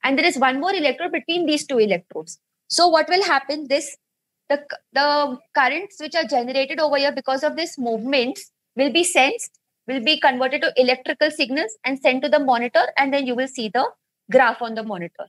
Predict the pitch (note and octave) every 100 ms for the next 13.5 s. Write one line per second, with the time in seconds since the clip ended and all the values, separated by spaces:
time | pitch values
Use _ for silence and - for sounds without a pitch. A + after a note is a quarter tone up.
0 | _ _ _ _ _ - D4+ D#4+ - C#4
1 | C#4 - B3+ D#4 E4 - C4+ C4 C4 -
2 | D#4 D4 C4+ C#4 C#4 B3+ C4 C#4+ - _
3 | _ B3 C4 C4 D4 C#4+ F4+ F4 D4+ B3+
4 | B3 D#4+ - A#3+ A3+ - F3+ D#3 - -
5 | _ _ _ G#4+ A4 D#4+ G4+ G4 E4 G4+
6 | - E4 D4 D#4 D4 A#3+ G#3+ - G#3+ D#4+
7 | D#4 E4 G4 - D4+ C#4+ D#4 D4+ - C4+
8 | C#4+ D4 D4+ D#4 C#4 B3+ C#4+ - _ _
9 | B3 D4+ F#4+ - - _ - E4 E4+ G#4
10 | - C#4 D4 D#4+ F#4+ G4+ F4 B3+ E4 D#4+
11 | C4 B3 A3 D#4 C#4+ A3 - G#3+ C4+ -
12 | _ B3+ D#4+ - C#4 D4+ F4 F#4+ - C#4+
13 | - C#4+ D4 C#4 A3